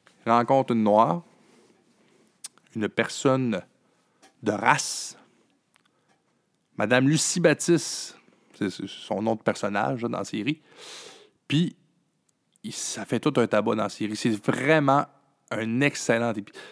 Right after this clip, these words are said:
c'est vraiment un, un, un excellent épisode, puis c'est avant-gardiste. Ça, c'est Régent Tremblay, un, un grand auteur qu'on a ici au Québec, un grand journaliste qui a réussi à mettre cette histoire-là.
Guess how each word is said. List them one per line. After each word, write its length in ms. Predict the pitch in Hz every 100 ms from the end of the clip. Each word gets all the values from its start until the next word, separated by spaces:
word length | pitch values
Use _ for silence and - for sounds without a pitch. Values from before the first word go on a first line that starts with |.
| -
c'est 180 | -
vraiment 260 | 135 143 160
un, 180 | 175 131
un, 400 | 120 123 120 117
un 260 | - 123 127
excellent 320 | 139 - 139
épisode, 400 | 131 117 117 139
puis 100 | -
c'est 80 | -
avant-gardiste. 640 | 117 120 120 101 104 104
Ça, 80 | 175
c'est 200 | - 123
Régent 340 | 113 143 151
Tremblay, 500 | 147 139 117 113 131 - _ _ - -
un, 120 | 104 -
un 140 | 110
grand 240 | 107 123 120
auteur 280 | 110 113
qu'on 200 | 123 110
a 40 | 107
ici 140 | 101 -
au 80 | 110
Québec, 400 | 104 98 117 - _ _ _ _ _ _ _ -
un 80 | 104
grand 220 | 110 107
journaliste 560 | 113 113 101 107 117
qui 80 | -
a 40 | 98
réussi 600 | 110 110 - 135 147 - _ _ _ _ _ _
à 140 | 107
mettre 260 | 104 127 143
cette 180 | 123 110
histoire-là. 560 | - 120 107 104 127